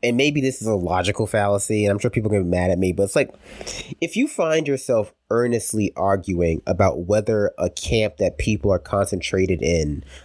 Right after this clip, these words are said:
uh, politi-, political, ba-, essentially people who have been, you know, uh, ethnic group are concentrated in is, you know, for political reasons, uh, extrajudicially, is a concentration camp,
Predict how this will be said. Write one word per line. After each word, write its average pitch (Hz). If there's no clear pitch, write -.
uh, 101
politi-, 113
political, 139
ba-, 120
essentially 147
people 147
who 135
have 120
been, 107
you 120
know, 107
uh, 107
ethnic 135
group 110
are 101
concentrated 113
in 85
is, 101
you 135
know, 87
for 110
political 123
reasons, 92
uh, 92
extrajudicially, 101
is 98
a 104
concentration 107
camp, 85